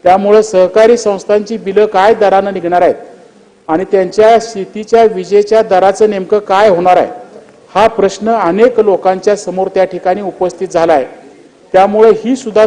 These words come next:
तरतूद त्या ठिकाणी करणं गरजेचं आहे. आणि मला शासनाला विनंती करायची आहे की प्रामुख्यानं आज आपण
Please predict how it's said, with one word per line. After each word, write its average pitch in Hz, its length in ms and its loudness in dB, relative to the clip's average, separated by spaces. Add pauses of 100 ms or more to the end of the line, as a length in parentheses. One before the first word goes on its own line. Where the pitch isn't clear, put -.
तरतूद 202 360 -4
त्या 196 120 0
ठिकाणी 190 360 -4
करणं 185 400 -2
गरजेचं 175 400 0
आहे. 214 140 2 (680)
आणि 180 140 -2
मला 190 280 2
शासनाला 202 500 0
विनंती 214 420 -4
करायची 196 380 0
आहे 156 160 2 (520)
की - 160 -8
प्रामुख्यानं 208 800 0 (1300)
आज 202 280 4
आपण 226 440 2